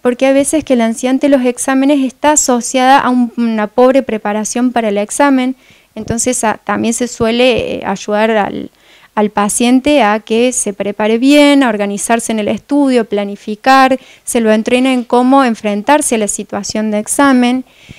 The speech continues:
Y muchas veces también se suele incluir un entrenamiento en habilidades sociales, porque también hay líneas que plantean que la ansiedad ante los exámenes estaría como muy asociada a lo que sería la ansiedad social.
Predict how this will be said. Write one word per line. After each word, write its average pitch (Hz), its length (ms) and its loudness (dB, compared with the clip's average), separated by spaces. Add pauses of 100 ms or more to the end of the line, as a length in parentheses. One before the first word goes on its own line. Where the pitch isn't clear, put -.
(320)
Y 330 140 2
muchas 320 400 2
veces 302 320 0
también 269 340 2
se 285 160 0
suele 277 260 -2
incluir 277 440 2
un 285 80 6
entrenamiento 233 640 0
en 262 80 2
habilidades 233 400 0
sociales, 277 760 0 (420)
porque 320 460 0 (800)
también 269 360 4
hay 311 120 6
líneas 294 380 4
que 262 120 0
plantean 254 480 0
que 269 100 -2
la 233 80 0
ansiedad 226 240 -4
ante 254 140 -2
los 269 140 2
exámenes 269 420 0
estaría 240 280 0
como 226 260 -6
muy 269 560 0
asociada 269 720 0
a 254 80 2
lo 226 280 0
que 214 120 -14
sería 226 280 -2
la 240 80 2
ansiedad 220 320 -2
social. 220 540 0